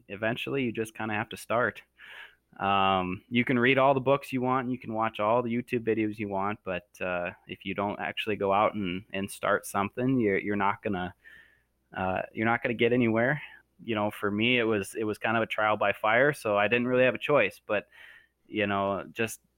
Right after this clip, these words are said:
try the new thing. You know, there's plenty of opportunity to, to learn from other people's mistakes, but,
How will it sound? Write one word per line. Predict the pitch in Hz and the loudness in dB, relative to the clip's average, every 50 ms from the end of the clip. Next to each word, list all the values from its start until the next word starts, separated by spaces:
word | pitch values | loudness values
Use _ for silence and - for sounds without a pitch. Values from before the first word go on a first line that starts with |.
| _ _ _ _ _ - | _ _ _ _ _ -12
try | - - 110 117 131 | -4 0 2 2 2
the | 131 131 | 2 2
new | 127 127 131 131 | 4 4 2 2
thing. | 131 - 127 117 110 101 92 90 - - | 0 0 -2 -2 0 -2 -4 -8 -10 -10
You | - 110 | -8 -4
know, | 104 104 107 | -2 -2 0
there's | 113 110 - | -2 -2 -2
plenty | - - 135 139 139 135 | -2 0 2 2 2 4
of | 123 | 4
opportunity | 127 127 - - 117 - - 131 131 127 131 131 | 2 0 0 -4 -8 -4 -2 -2 0 2 2 2
to, | 120 117 107 104 101 98 82 - | 2 2 2 2 0 0 -2 -4
to | - 113 | -4 -2
learn | 107 110 113 113 | 0 0 -2 -2
from | - - 95 | -4 -4 -2
other | 101 104 107 | -2 -2 -2
people's | - - 120 - - 113 101 - | -4 -6 -8 -6 -6 -6 -6 -6
mistakes, | 101 - - - 113 107 110 113 - - - | -8 -10 -6 -2 0 0 0 0 -2 -8 -6
but, | - 101 95 90 | -2 -2 -2 -2